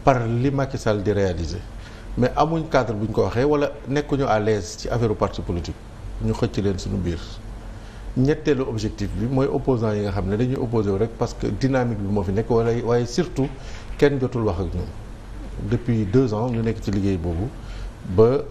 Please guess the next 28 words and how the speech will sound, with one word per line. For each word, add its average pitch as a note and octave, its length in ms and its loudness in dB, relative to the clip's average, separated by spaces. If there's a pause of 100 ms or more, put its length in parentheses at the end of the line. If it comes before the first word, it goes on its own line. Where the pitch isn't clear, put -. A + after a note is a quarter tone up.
fan G#2 260 0
yi C3 420 0 (120)
ñu, G2+ 80 0 (680)
euh, G1+ 420 -4
yëgal A#2 300 4
ma G2+ 140 -2
ne G#2 80 -2 (800)
vraiment G#2+ 420 2
bëgg G2 260 -2
nañu, G2 300 2 (640)
euh, F#2+ 240 2 (120)
daje, G2 260 2 (720)
euh, F#2+ 320 4
manifester, G2 1120 0 (220)
wane A#2+ 260 4
d'abord G#2 320 0
li A2+ 80 0
ñu A2+ 140 0
jot A2 160 2
a - 20 0
liggéey G2 260 2
ci G2 120 -6
ñaari G2 240 2
at E2+ 160 -4
yi A2 120 0 (220)
au G2+ 80 0
niveau G2+ 220 2
national, G2 400 0